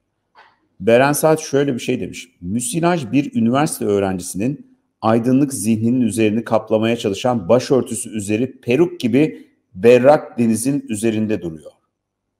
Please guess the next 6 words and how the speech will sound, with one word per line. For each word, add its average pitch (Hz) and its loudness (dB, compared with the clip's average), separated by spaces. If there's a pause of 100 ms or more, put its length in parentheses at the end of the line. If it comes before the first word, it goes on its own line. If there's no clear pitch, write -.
(2250)
<laughs> - -16 (1400)
Ya 82 -8 (120)
Beren 95 -4
ne 98 -8
dedin? 113 -4
Ben, 101 -6